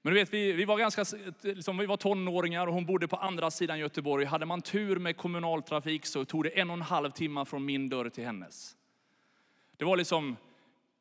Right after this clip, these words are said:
puckat att egentligen tänka tanken att åka dit på eftermiddagen för att sen åka hem på kvällen. Alltså, så det var liksom, det tog för lång tid utav en, en vardag eftermiddagkväll.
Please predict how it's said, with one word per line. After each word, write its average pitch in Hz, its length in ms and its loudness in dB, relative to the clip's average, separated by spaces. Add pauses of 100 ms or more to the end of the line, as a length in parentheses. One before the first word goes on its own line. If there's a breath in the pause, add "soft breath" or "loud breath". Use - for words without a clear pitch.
(340)
puckat - 640 -2
att 165 200 -2
egentligen 147 320 0
tänka 160 360 -2
tanken 135 500 -4
att 123 100 -2
åka 139 240 0
dit 147 460 -4
på - 80 -2
eftermiddagen 120 640 -2
för 135 80 -2
att 123 60 -4
sen 120 200 -4
åka 120 200 -6
hem 113 240 -2
på 110 80 -10
kvällen. 127 200 -6
Alltså, 131 160 -2
så 139 60 -4
det 131 120 0
var 135 120 -2
liksom, 110 300 -6 (300 loud breath)
det 147 100 0
tog 170 180 2
för 185 120 2
lång 190 260 2
tid 180 280 0
utav 139 300 0
en, 127 140 0
en 131 220 -2
vardag 131 380 0
eftermiddagkväll. 120 840 -4